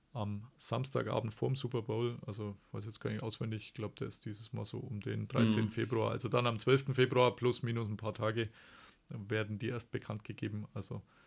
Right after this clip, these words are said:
Speaker 1: was so den M V P, Offensiv-Rookie, Offensivspieler und so angeht, das wird alles erst an diesem Abend verkündet, also wird's dann
Speaker 2: Ja.
Speaker 1: irgendwann nach dem Super Bowl sein.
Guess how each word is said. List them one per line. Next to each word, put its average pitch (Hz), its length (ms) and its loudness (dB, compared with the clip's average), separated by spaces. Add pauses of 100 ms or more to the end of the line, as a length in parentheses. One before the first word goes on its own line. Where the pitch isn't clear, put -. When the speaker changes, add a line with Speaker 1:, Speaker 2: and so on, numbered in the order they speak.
(180)
Speaker 1:
was 110 180 -6
so 113 100 -4
den 117 160 -2
M 120 180 0
V 120 100 4
P, 120 300 2
Offensiv-Rookie, 113 1120 -2
Offensivspieler 107 680 -6
und 104 120 -4
so 117 100 -8
angeht, 104 380 -4 (480)
das - 360 -2 (140)
wird 110 320 -6
alles 120 260 4
erst 120 260 -4
an 120 120 -2
diesem 127 240 0
Abend 131 340 4
verkündet, 123 520 4
also - 360 -4 (580)
wird's 107 300 -6
dann 107 300 -2 (320)
Speaker 2:
Ja. 120 120 8
Speaker 1:
irgendwann 101 260 2
nach 98 140 -2
dem 98 100 -6
Super - 260 -8
Bowl 95 240 -10
sein. - 260 -8